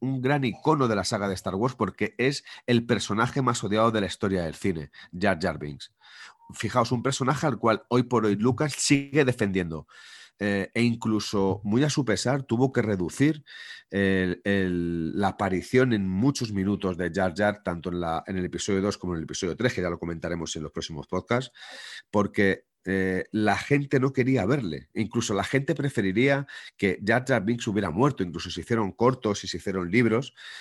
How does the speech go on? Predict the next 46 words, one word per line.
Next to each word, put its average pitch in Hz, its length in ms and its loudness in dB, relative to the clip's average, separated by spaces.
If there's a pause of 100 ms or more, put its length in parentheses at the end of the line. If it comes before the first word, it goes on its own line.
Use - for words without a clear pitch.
en 92 100 -2
los 90 120 -2
cuales 101 260 0
se 117 100 0
decía 104 400 2
Jar 98 240 0
Jar 98 200 0
Binks 107 260 0
o, 92 220 -4
mm, 82 260 -8 (120)
mil 110 300 0
o 101 60 0
cien 110 260 0
maneras 104 320 0
de 101 80 -2
matar 92 280 -2
a 95 120 0
Jar 92 220 -2
Jar 87 160 -4
Binks 101 260 -2
o 80 160 -6
Jar 87 160 -4
Jar 92 160 -2
Binks 92 180 -2
está - 180 -6
muerto, 78 340 -8
¿no? 110 160 -8 (1700)
Eh, 95 1000 0 (640)
Lucas 123 800 4
decide 104 960 2
rodar 98 380 -2
esta 98 240 -2
precuela, 127 340 0
que 95 60 0
también 85 240 -2
hay 90 60 -2
que 90 120 -4
decirlo 101 380 0
para 90 160 -2
que 82 80 -4
a - 20 -4
la 80 60 -6
gente 95 240 -4
le 92 100 -2
quede 92 220 -4
claro, 107 340 -2